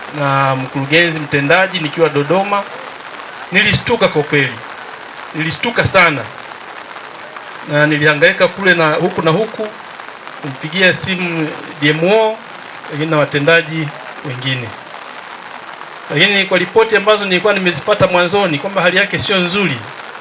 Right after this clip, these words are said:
nilisikitika, nilisikitika. Na kwa hakika waliofanya kitendo hiki hakijatupendeza sisi kama viongozi wa wilaya, lakini na wananchi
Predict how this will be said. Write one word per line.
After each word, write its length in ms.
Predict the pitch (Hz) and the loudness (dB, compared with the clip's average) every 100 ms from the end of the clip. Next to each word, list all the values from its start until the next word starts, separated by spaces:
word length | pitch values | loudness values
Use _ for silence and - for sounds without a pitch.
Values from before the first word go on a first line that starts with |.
| - - - - - - - - - | -14 -14 -14 -14 -14 -14 -14 -14 -6
nilisikitika, 760 | 156 156 139 - - 160 135 104 - - - - - 160 | -2 -2 -2 2 2 2 0 -4 -8 -14 -16 -16 -12 -6
nilisikitika. 640 | 139 135 143 - 139 120 104 - - - - - - - - | -4 -4 -6 -4 -4 -4 -12 -12 -14 -14 -14 -14 -16 -14 -6
Na 220 | 147 151 | 0 0
kwa 180 | 147 160 | 2 2
hakika 480 | 147 233 233 185 170 165 - - - - | 2 2 2 4 4 0 -12 -14 -14 -8
waliofanya 460 | 175 175 165 196 190 | -2 0 2 2 2
kitendo 380 | 165 196 196 165 | 2 2 4 2
hiki 440 | 208 202 139 123 135 - - - - - - | 2 -2 -4 -4 -6 -10 -14 -14 -14 -14 -10
hakijatupendeza 960 | 151 151 143 139 143 143 139 143 117 110 95 - - - - - - - | -8 -2 -2 -2 -4 -2 2 2 2 -6 -12 -14 -14 -14 -16 -16 -14 -12
sisi 280 | 170 147 151 | -8 -6 -4
kama 240 | 147 147 135 | -2 0 2
viongozi 500 | 131 135 160 156 151 | 0 2 4 4 4
wa 60 | |
wilaya, 480 | 139 160 208 202 202 - - - - - - - - - - - 151 | 4 4 2 2 0 -4 -14 -16 -16 -16 -16 -16 -16 -16 -16 -10 0
lakini 760 | 135 - 165 160 151 143 135 - | 0 2 2 4 4 2 -2 -6
na 140 | 143 139 | 0 2
wananchi 720 | 135 139 160 - 156 147 | 4 2 0 0 2 2